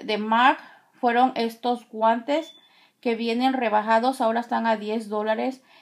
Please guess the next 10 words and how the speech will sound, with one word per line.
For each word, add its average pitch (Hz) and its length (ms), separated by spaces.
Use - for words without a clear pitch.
El 214 160
material 226 720
es 262 240
muy, 262 520
muy 277 220
grueso 254 800
para 220 160
estas 233 300
bajas 233 300
temperaturas. 220 880